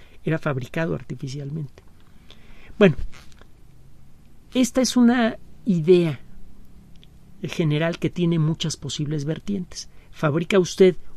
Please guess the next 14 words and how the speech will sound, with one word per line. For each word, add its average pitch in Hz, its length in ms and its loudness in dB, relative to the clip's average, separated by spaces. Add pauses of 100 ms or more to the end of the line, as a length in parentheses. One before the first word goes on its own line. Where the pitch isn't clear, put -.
una 185 340 4
hoja 190 400 6
artificial, 165 720 0
que - 80 -10
es - 100 0
algo 196 200 4
parecido 165 540 4
a - 20 2
una 170 160 0
fotocelda, 170 520 -4
pero 143 180 -4
que 123 100 -4
tiene 165 220 -4
clorofila 131 560 -4